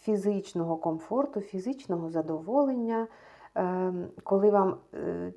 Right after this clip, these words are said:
буде хотітися, е, насолоджуватися фізичним життям, матеріальним життям,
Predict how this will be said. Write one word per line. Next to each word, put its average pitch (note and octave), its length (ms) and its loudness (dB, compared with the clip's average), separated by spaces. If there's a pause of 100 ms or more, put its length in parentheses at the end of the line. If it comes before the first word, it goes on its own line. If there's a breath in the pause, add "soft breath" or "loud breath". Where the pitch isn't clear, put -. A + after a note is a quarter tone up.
(140)
буде G3 520 2
хотітися, G3 1000 0
е, F3 200 0
насолоджуватися F3 1080 0
фізичним G3 600 -2
життям, G3 400 -2
матеріальним F3+ 720 2
життям, E3+ 500 -8